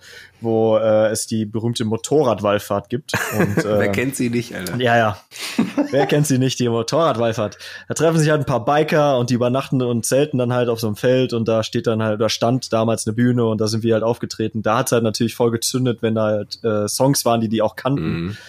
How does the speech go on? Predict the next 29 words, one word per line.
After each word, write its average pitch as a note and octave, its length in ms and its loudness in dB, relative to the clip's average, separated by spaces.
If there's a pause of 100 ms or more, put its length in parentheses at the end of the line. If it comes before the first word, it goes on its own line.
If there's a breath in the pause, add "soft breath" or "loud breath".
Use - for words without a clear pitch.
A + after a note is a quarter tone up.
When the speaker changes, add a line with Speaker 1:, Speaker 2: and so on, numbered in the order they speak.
(300 loud breath)
Speaker 1:
Äh, A2+ 300 2
dementsprechend C3+ 540 0
kenn D3 140 2
ich E3+ 100 2
natürlich C#3 260 2
auch C3+ 100 2
diesen B2+ 300 0
Effekt, - 580 -4
ähm, A2 480 0 (140)
live. B2 380 0
Ich A#2+ 100 -4
muss D#3+ 220 2
aber C3+ 160 2
auch A2 140 0
sagen, G#2+ 420 -2 (600 loud breath)
für - 140 -4
mich D3 220 2
macht D3 240 0
es, - 240 0
äh, A#2 280 2
grundsätzlich B2+ 520 -2
auch B2+ 60 2
irgendwie B2 140 2
einen A#2 60 2
großen A#2+ 260 0
Unterschied, A#2+ 520 -2
wenn A2+ 100 2
ich A2+ 160 -2
jetzt - 500 -4